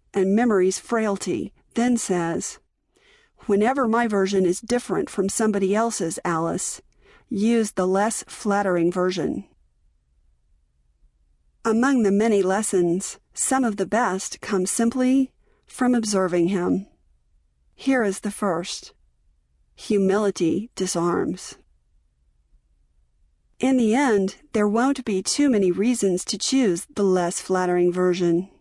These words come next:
But when I do, human nature, not memory's frailty,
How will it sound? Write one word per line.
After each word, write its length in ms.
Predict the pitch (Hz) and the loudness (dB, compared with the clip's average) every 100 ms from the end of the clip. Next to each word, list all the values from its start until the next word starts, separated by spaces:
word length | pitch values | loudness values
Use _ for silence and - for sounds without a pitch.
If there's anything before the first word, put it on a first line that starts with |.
| _ _ _ _ _ _ _ | _ _ _ _ _ _ _
But 220 | 208 208 | -4 0
when 160 | 226 226 | 2 2
I 120 | 185 | 2
do, 580 | 185 254 214 180 180 196 _ _ _ _ | 2 0 2 2 0 -4 _ _ _ _
human 460 | - - 254 214 180 | -6 0 2 2 2
nature, 600 | 196 233 180 170 180 - _ _ - | 2 0 0 0 -2 -8 _ _ -2
not 420 | 202 214 208 - | 2 2 0 -2
memory's 540 | 202 196 190 170 180 | 0 2 2 2 0
frailty, 720 | - 214 202 196 - 165 180 | -4 -2 0 0 -2 -2 -2